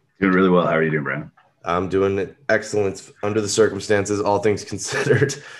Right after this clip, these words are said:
Speaker 2: Uh,
Speaker 1: <laughs>
Speaker 2: it was a huge week for the Ottawa Senators. I, I don't think there's any debate that what we saw was probably the biggest draft in franchise history to this point.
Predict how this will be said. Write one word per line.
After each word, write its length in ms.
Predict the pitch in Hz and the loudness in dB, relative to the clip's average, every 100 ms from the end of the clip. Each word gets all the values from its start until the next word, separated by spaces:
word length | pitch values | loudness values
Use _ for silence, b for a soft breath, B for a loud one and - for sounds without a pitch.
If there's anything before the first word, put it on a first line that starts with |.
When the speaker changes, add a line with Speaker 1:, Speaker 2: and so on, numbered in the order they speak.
| B 104 | B 0
Speaker 2:
Uh, 520 | 113 117 117 110 - - | 2 4 4 2 -4 -18
Speaker 1:
<laughs> 160 | - - | -12 2
Speaker 2:
it 40 | |
was 120 | 127 | 4
a 60 | 131 | 4
huge 380 | 131 160 156 123 | 2 2 4 4
week 320 | 139 127 - | 4 4 2
for 260 | - - 113 | -12 -2 2
the 120 | 110 | 4
Ottawa 260 | 107 107 | 6 4
Senators. 580 | 104 107 104 104 101 98 | 4 2 4 4 2 0
I, 300 | 98 95 85 | 0 2 2
I 40 | 98 | 2
don't 160 | 104 | 2
think 200 | 107 92 | 0 0
there's 140 | 98 95 | 2 2
any 180 | 95 | 0
debate 480 | 92 85 95 92 90 | -2 0 2 0 0
that 180 | 95 87 | 0 2
what 180 | 95 76 | 2 0
we 140 | 95 | -2
saw 380 | - 92 92 95 | -2 0 2 4
was 180 | 87 85 | 2 0
probably 680 | - - 101 101 98 101 | -6 0 2 2 2 0
the 120 | 90 82 | 0 -2
biggest 320 | 95 95 - | -2 -2 0
draft 320 | 92 87 - | 2 2 -2
in 100 | 85 | -6
franchise 540 | 85 87 85 87 78 | -2 -4 -2 -2 -2
history 400 | 98 95 - 87 | 0 -2 -2 -4
to 180 | 82 107 | -2 -2
this 220 | 92 90 | -2 -2
point. 500 | - - 113 104 95 | -4 0 2 2 -2